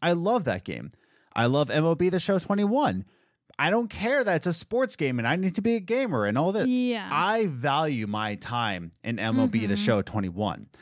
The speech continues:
Speaker 1: And that, that's where I'll spend most of my time because I don't have a lot of time.
Speaker 2: Mm-hmm.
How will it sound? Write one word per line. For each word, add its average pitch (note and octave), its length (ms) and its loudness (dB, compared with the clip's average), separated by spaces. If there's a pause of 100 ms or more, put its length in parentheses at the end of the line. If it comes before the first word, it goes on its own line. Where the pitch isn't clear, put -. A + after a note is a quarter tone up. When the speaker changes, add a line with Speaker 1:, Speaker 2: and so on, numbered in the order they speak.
(340)
Speaker 1:
And A#2 200 2
that, A#2+ 220 2
that's C3 320 0
where D#3 140 2
I'll D#3 80 4
spend D#3+ 360 0
most A#2+ 380 2
of C3 80 -2
my C3+ 160 4
time D3 320 0
because A2 720 -2 (260)
I A#2 100 -2
don't E3 140 2
have F#3+ 280 -2
a G#3+ 40 0
lot G#2+ 220 2
of F2+ 80 -6
time. E2 260 -6
Speaker 2:
Mm-hmm. G#3+ 460 0